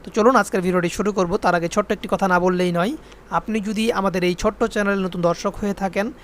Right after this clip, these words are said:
এবং ভিসা রিলেটেড সব আপডেট সবার আগে আমাদের এই চ্যানেল থেকে পেতে চান, অবশ্যই, অবশ্যই এই চ্যানেলকে এখনই, আহ, সাবস্ক্রাইব করে পাশে আসা বেল আইকন বাজিয়ে all বাটনে ক্লিক করে রাখুন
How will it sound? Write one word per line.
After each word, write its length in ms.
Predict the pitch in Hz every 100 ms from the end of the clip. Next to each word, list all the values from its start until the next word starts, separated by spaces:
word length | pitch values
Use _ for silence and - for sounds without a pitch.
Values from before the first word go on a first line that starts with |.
| - -
এবং 300 | 208 202 220 - 170
ভিসা 320 | 147 196 254 233
রিলেটেড 420 | 196 185 185 175
সব 280 | - 196 202
আপডেট 520 | 190 165 175 180 - - -
সবার 300 | - 196 202
আগে 140 | 208 190
আমাদের 220 | 180 180
এই 80 | 175
চ্যানেল 220 | 175 170
থেকে 180 | 175 170
পেতে 260 | 214 214
চান, 220 | 196 196 196 - - -
অবশ্যই, 400 | 175 196 - 220
অবশ্যই 340 | 190 - 190
এই 100 | 185
চ্যানেলকে 300 | 190 180 175
এখনই, 300 | 170 175 170
আহ, 720 | - - - - 254 170 -
সাবস্ক্রাইব 520 | - 185 170 - 220 220
করে 200 | 208 196
পাশে 260 | 185 175
আসা 140 | 190 180
বেল 120 | 175
আইকন 220 | 170 175
বাজিয়ে 300 | 170 156 170
all 80 | 165
বাটনে 280 | 180 190 202
ক্লিক 220 | 214 233
করে 160 | 226 196
রাখুন 340 | 180 196 180